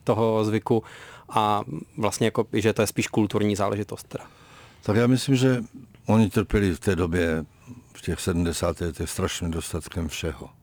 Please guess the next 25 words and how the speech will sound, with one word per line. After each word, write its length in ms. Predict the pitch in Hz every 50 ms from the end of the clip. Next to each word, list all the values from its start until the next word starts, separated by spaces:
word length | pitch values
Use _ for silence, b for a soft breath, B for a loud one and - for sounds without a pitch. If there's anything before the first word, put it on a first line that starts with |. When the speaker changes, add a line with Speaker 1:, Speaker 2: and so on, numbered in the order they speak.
| _ _ _ _ - B B B B B B B B B B B B B B B
Speaker 2:
Takže 340 | B - 90 85 80 90 90 90 90 90 85 82 82 82 85 87
když 280 | 107 78 76 87 85 -
se 120 | - 98
posílá 720 | - - 92 85 - - 95 92 90 90 87 85 85 80 76
pomoc, 580 | - 95 101 107 98 87 87 - - - - - - _ _ _ b b b b b b b b b b b b b b
jako 380 | 92 95 90 - - 87 85
co 180 | - - 90 82
se 140 | 80 90 82
týče 320 | - - 82 - - 82
šatů, 460 | - - 104 101 - - - 80 76
tak 180 | - 87 85 -
to 140 | - 92 82
všechno 420 | - - - 98 - - 92 85
přijelo 340 | - - - 95 92 90 90
takový 280 | 85 87 - 92 87
to 120 | - 90 82
svázaný 560 | - - 87 90 90 87 90 92 90 90 85
tím 300 | - - 92 87 82 78 - b b b b b b
ocelovým 760 | b 101 - - 101 92 92 92 90 90 90 90 90 87 82
pásem, 720 | - - 87 85 80 80 - - - 90 90 90 92 92 B B B B B B B
natlakovaný, 880 | 90 92 92 - - 98 92 90 - - 92 87 87 87 87 85 85 87
jo. 240 | 90 87 87 90 - B B B B B B B B B B B B B B
Za 140 | - 95 90
fabrikou 600 | - - 95 87 90 92 90 - - 95 95 85
se 200 | - - 90